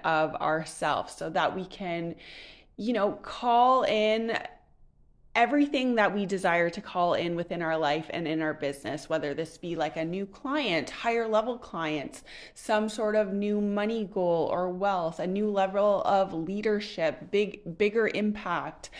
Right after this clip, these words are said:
uh, more visibility and community gr-, growth, like, whatever it is, um, as you step, confidently step into her and embody her, what we're gonna really do is call in and attract those things into our life.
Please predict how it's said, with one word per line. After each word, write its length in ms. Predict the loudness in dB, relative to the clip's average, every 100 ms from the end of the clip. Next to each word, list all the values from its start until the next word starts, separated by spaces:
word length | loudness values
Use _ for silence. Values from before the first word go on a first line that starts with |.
| -16 -16 -4
uh, 200 | 2 2
more 300 | 2 2 2
visibility 640 | 4 4 4 2 2 2 0
and 120 | -2
community 600 | -2 -2 0 0 -2 -4
gr-, 220 | -4 -4 -4 -4
growth, 360 | 0 2 2
like, 120 | -4 -4
whatever 920 | -4 -4 4 4 4 0 2 0 0
it 240 | 0 -2
is, 560 | -2 0 2 2 0 -4 -12 -14 -14 -6
um, 280 | -2 0 -2 0
as 320 | 2 2 0
you 240 | -4 -4
step, 520 | -4 -8 2 4 4 0
confidently 680 | -4 -2 0 0 0 -2
step 360 | -4 -2 -2 0
into 240 | -4 -4
her 640 | -8 -8 -2 0 2 0 -2 -8 -14 -14 -12 -8 -2
and 400 | 0 0 0 -2
embody 720 | -4 -4 -2 0 2 2 0
her, 540 | -6 -4 -2 2 2 2
what 240 | 2 0
we're 100 | -2
gonna 220 | -2 -4
really 260 | -4 -2 -2
do 240 | -2 -2
is 160 | -2 -4
call 600 | -12 -4 2 4 4 2
in 340 | -4 -4 -4
and 440 | -4 -4 -4 -4 -4
attract 680 | -8 -8 -2 -2 -2 -6 -4
those 280 | -2 -2 -4
things 400 | -4 -2 -4 -4
into 320 | -6 -6 -4
our 160 | -2
life. 260 | 0 -2 -2